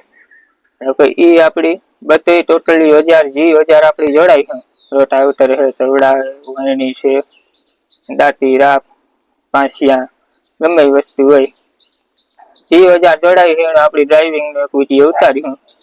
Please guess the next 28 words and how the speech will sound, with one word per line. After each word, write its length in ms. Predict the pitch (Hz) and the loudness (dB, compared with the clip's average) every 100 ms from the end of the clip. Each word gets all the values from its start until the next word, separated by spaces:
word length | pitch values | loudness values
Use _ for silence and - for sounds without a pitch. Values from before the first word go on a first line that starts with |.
| _ _ - | _ _ -8
અને 100 | 131 | -2
એ 220 | 151 185 | 2 2
રીતના 320 | 180 170 156 | 2 -2 -2
ડ્રાઇવિંગ 500 | 147 165 175 165 151 | 0 0 0 -2 -6
કરતું 360 | 151 175 _ 156 | -2 -4 _ -2
જવાનું 420 | 135 131 131 127 | 2 2 2 -2
આપણી, 240 | 127 143 147 | -4 -2 -4
એટલે 480 | _ _ - 139 | _ _ -12 -8
પરફેક્ટ 540 | 135 - 180 - 180 156 | -4 -2 -2 0 -2 0
આપણી 280 | 151 - 143 | 0 0 -2
ડ્રાઈવર 380 | 147 143 139 | 0 0 0
બની 300 | 135 165 180 | 0 -2 0
જાય 220 | 139 127 123 | -2 -2 -4
ટ્રેક્ટરનો. 580 | 139 139 - 131 131 131 _ _ 679 381 392 - _ - | -8 -8 -6 -6 -2 -4 _ _ -20 -18 -20 -20 _ -4
આ 160 | 156 | -4
મારો 260 | 143 143 139 | 0 2 2
અનુભવ 420 | 147 165 147 139 | 0 -4 -2 -4
છે 260 | 127 131 139 | -2 -4 -6
અને 340 | _ - 131 | _ -12 -4
જો 60 | 131 | -2
સાચી 420 | 127 165 - 143 | 0 -2 -2 0
વાત 240 | 139 135 | 0 0
હોય 160 | 151 151 | 0 0
તો 120 | 131 131 | 0 -2
વીડિયો, 340 | 135 131 135 - _ _ _ _ | -2 0 -2 -4 _ _ _ _
વીડિયોમાં 420 | 143 143 143 143 127 | -6 0 0 2 -2
કોમેન્ટમાં 520 | 160 151 135 139 131 | 0 0 -2 -4 -2
જણાવજો 460 | 151 170 139 131 | 0 2 0 -2